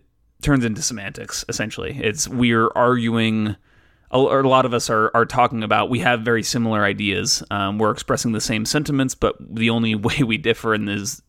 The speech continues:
the way that we describe how the results actually were. So while one person might say that the win against Vancouver was dominant because of the chances that were created, another person might say it wasn't very dominant because the score only ended up one nothing. And I think that, you know,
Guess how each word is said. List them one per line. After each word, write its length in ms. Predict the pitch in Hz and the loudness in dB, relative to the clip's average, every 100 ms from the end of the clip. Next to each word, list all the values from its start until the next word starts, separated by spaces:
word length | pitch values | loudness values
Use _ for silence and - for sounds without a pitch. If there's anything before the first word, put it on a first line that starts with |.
| - | -10
the 160 | 110 | -4
way 320 | 107 104 101 92 - | 0 0 0 -4 -8
that 220 | 98 90 | -4 -4
we 100 | 104 | -2
describe 840 | 98 - - 120 113 98 98 104 - _ _ _ _ _ _ | -4 -6 -4 -2 0 0 0 -4 -10 _ _ _ _ _ _
how 120 | - 139 | -2 0
the 120 | 127 | 0
results 360 | 117 120 110 | 0 0 0
actually 340 | 117 113 113 107 | 0 0 -2 -2
were. 340 | 110 104 113 - | 0 0 -2 -6
So 420 | - 98 98 104 120 | -2 0 -2 -4 -4
while 280 | 110 104 | 0 0
one 200 | 113 120 | 2 0
person 320 | 113 120 120 113 | 2 2 0 -2
might 220 | 110 - | -2 0
say 200 | 117 110 | 0 2
that 200 | 104 - | 0 -2
the 60 | |
win 180 | 107 107 | -2 0
against 260 | 107 104 104 | 0 -2 -2
Vancouver 420 | 107 - 117 101 | -4 -2 -2 -2
was 180 | 98 107 | -2 -2
dominant 520 | 117 123 127 120 - | 0 2 2 0 -2
because 240 | 110 107 | -4 -4
of 140 | 110 - | -4 -8
the 80 | 92 | -8
chances 480 | - 113 - 120 | -2 -2 -2 -4
that 120 | 123 95 | -2 0
were 140 | 110 | 0
created, 520 | - 123 160 196 196 - _ _ _ _ _ _ _ _ - | 0 0 2 2 0 -6 _ _ _ _ _ _ _ _ -6
another 240 | 147 160 175 | -2 0 2
person 220 | 180 175 | 0 2
might 160 | 160 | 0
say 120 | 170 175 | 2 2
it 80 | |
wasn't 220 | 151 180 127 | 4 2 0
very 140 | 113 | 0
dominant 360 | 107 104 101 110 | 0 -2 -2 -2
because 180 | 120 | -2
the 80 | 110 | -2
score 280 | - 135 127 | -2 0 2
only 220 | 123 123 | 2 2
ended 200 | 120 120 | 2 2
up 120 | 113 | 0
one 160 | 120 113 | 0 0
nothing. 300 | 107 - 151 | 0 0 0
And 80 | 131 | 0
I 60 | |
think 180 | 135 123 | -4 -2
that, 240 | 113 113 117 | 0 0 0
you 100 | 110 | -2
know, 280 | 101 107 | -2 -4